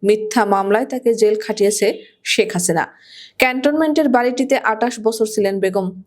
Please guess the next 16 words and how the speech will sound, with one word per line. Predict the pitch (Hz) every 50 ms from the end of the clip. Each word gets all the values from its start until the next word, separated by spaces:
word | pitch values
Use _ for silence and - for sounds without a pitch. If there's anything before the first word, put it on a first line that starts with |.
| - -
খালেদা | - 185 170 151 139 143
জিয়া। | 143 151 151 139 - - - _ _ _ -
জিয়াউর | 190 196 196 190 185
রহমান | 202 214 190 196 196 196 190
নিহত | 190 214 233 247 254 277
হওয়ার | 277 277 247 226 233 226 226 226
পর | 220 214 214
তৎকালীন | 214 208 190 190 - - 202 202 196 190
রাষ্ট্রপতি | 190 196 - - 247 240 - 233 - - -
আব্দুস | - - 185 185 208 214 -
সাত্তার | - 220 214 - - 208 277 - - - - - - _
সেনানিবাসের | - - - 247 247 254 277 311 294 294 285 277 - 294 269
বাড়িটি | 240 233 226 226 226 233 247
খালেদা | 240 - 233 214 220 220
জিয়ার | 220 214 214 208 208 208
নামে | 202 202 202 208 233 -